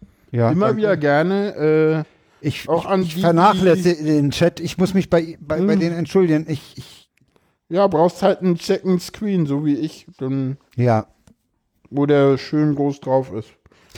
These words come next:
Speaker 2: Der
Speaker 1: Ja,
Speaker 2: Grund,
Speaker 1: aber
Speaker 2: warum ich
Speaker 1: was
Speaker 2: nicht draußen podcaste, weil dann würde das auch nicht gehen.
Speaker 1: Nee, ich könnte mit dem Ding jetzt, na, jetzt könnte ich draußen sitzen, vorhin nicht, da hätte
Speaker 2: Mhm.
Speaker 1: ich mit dem Licht Probleme gekriegt.
Speaker 2: Ja,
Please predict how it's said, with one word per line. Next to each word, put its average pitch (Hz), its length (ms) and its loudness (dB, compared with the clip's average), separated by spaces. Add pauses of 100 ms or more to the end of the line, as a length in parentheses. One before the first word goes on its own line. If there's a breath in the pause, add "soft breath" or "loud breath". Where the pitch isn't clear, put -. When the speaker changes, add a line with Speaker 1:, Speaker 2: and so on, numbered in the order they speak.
(180 loud breath)
Speaker 2:
Der 139 80 2
Speaker 1:
Ja, 95 120 2
Speaker 2:
Grund, 104 140 4
Speaker 1:
aber 127 120 4
Speaker 2:
warum 151 140 4
ich 147 80 4
Speaker 1:
was 151 60 4
Speaker 2:
nicht 139 180 -2
draußen 135 320 0
podcaste, 117 640 -4
weil 117 140 0
dann 120 460 -6
würde 120 240 -6
das 110 140 -6
auch 104 120 -8
nicht 95 260 -10
gehen. 92 200 -12 (680)
Speaker 1:
Nee, 113 160 2
ich 113 140 -4
könnte 127 240 -2
mit 117 160 0
dem 113 140 2
Ding 107 160 -2
jetzt, - 260 -12
na, 143 160 2
jetzt 160 300 2
könnte 139 200 0
ich - 60 -10
draußen 110 320 0
sitzen, 107 260 -6
vorhin 113 360 2
nicht, 104 220 0
da 117 60 -2
hätte 92 100 0
Speaker 2:
Mhm. 98 280 -2
Speaker 1:
ich - 100 -20 (180)
mit 110 180 -4
dem 120 80 -4
Licht 104 200 -4
Probleme 101 420 -2
gekriegt. 92 380 -6 (680 soft breath)
Speaker 2:
Ja, 262 280 0